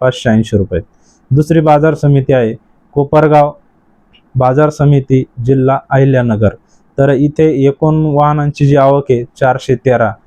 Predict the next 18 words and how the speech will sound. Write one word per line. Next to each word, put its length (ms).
आणि 600
सहा 380
हजार 260
सहाशे 440
आठ 300
क्विंटलची 560
इथे 140
आवक 320
आहे. 180
इथं 180
कमीत 320
कमी 260
जे 100
आहेत, 180
पाचशे 300
रुपये 260
भाव 260
आहे, 80